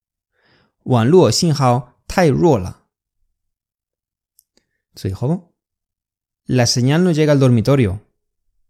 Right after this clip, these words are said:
La señal no llega al dormitorio. 或者la señal wifi no llega al dormitorio. 或者，eh, el wifi no llega al dormitorio.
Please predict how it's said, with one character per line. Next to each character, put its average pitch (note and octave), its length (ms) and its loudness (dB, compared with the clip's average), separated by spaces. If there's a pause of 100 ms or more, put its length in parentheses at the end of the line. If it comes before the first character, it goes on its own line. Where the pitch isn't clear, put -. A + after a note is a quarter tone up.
(1120)
La A2 220 -4
señal D3 760 0
no D#3 160 2
llega C#3 400 0
al C3+ 120 2
dormitorio. A2+ 840 0 (260)
或 G#2+ 140 -8
者 G#2+ 100 -4
la G#2 160 -4
señal C3 340 -2
wifi E3+ 580 -2 (520)
no A#2+ 160 -4
llega A#2 280 -2
al A#2 80 -2
dormitorio. G#2 440 -2
或 B2 120 -6
者， A2 160 -4 (520)
eh, A#2 200 -6
el A2+ 160 -4
wifi F3+ 520 0
no D3 160 -2
llega C3 260 0
al C3 60 2
dormitorio. G#2 600 -2